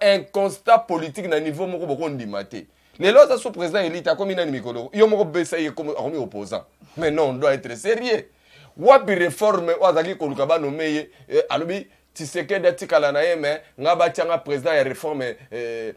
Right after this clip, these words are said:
institutionnelle. Alela kango mozi to azala soki nani yango bo. O, basalaka plan na bango. Lelo ke wapi? Wapi bloc patriotique na bango basaki na F C C siko balingi ba sauver soki nani toyebi te. Po boyembi ke Kabila, Kabila mutu aza na base, c'est Kabila qui dirige. Lelo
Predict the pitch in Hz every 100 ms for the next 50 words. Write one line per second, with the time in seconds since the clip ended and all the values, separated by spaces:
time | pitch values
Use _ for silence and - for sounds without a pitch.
0 | _ 127 127 139 120 131 123 131 110 -
1 | - 165 165 185 175 170 175 147 135 160
2 | 160 131 120 131 143 139 123 110 120 117
3 | 170 160 135 131 151 147 135 139 120 107
4 | 98 104 92 _ _ 202 269 247 190 170
5 | 135 - _ - - 247 311 - 226 208
6 | 214 - 135 190 202 165 165 165 160 208
7 | 165 147 160 147 156 151 147 135 147 143
8 | 123 135 123 135 135 117 117 131 135 131
9 | 120 101 107 117 107 - 98 - - _
10 | 196 165 170 196 196 165 - 151 185 156
11 | 147 180 170 147 156 180 160 170 156 156
12 | 151 160 175 170 156 151 208 226 269